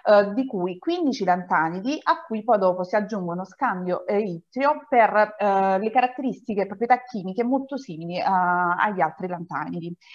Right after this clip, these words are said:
Il nome terre rare però è un termine improprio se si pensa alle abbondanze crostali di cerio e lantanio più abbondanti tra, eh, i lantanidi. Si scopre che nella crosta terrestre, eh, sono paragonabili ai comuni metalli come rame, piombo,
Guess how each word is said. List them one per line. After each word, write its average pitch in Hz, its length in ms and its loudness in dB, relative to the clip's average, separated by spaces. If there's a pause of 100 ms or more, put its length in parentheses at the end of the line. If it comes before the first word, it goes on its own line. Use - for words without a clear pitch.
(200)
Il 269 100 2
nome 359 280 6
terre 240 260 4
rare 214 240 4
però 208 280 2
è 208 120 -2
un 202 160 -4
termine 196 560 2
improprio 196 760 0 (240)
se 349 140 0
si 349 160 -4
pensa 254 320 2
alle 202 120 2
abbondanze 196 640 2
crostali 190 800 2
di 170 140 -8
cerio 202 340 -4
e 175 40 0
lantanio 180 580 0
più - 80 -14 (160)
abbondanti 180 720 0
tra, 170 300 0
eh, 175 260 -4
i 165 60 -6
lantanidi. 190 640 -2
Si 302 120 -8
scopre 190 380 -2
che 208 80 -2
nella 240 260 0
crosta 220 300 -4
terrestre, 196 640 -2 (320)
eh, 208 360 6
sono 277 260 0
paragonabili 269 720 2
ai 240 80 2
comuni 269 320 0
metalli 220 500 0
come 185 400 -6
rame, 220 540 0
piombo, 196 500 -2